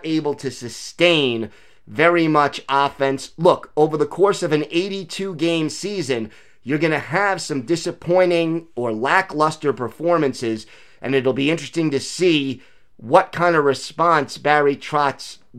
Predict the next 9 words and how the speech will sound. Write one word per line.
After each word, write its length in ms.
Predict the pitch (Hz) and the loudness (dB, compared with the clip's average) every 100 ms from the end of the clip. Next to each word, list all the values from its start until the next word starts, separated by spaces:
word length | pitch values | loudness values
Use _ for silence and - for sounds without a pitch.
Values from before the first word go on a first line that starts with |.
| 107 98 | -16 -4
gets 500 | 156 175 165 - - | 0 0 0 -8 -8
as 180 | 139 113 | -8 -6
a 60 | |
result 480 | 117 107 135 196 214 | -6 -2 2 2 2
of 140 | 202 175 | 0 2
this 180 | 190 | 0
game 420 | - 185 190 185 160 - - 113 | 0 0 0 -2 -6 -16 -20 -14
and 160 | 110 | -12
how 560 | 107 143 156 151 151 | 0 6 8 6 4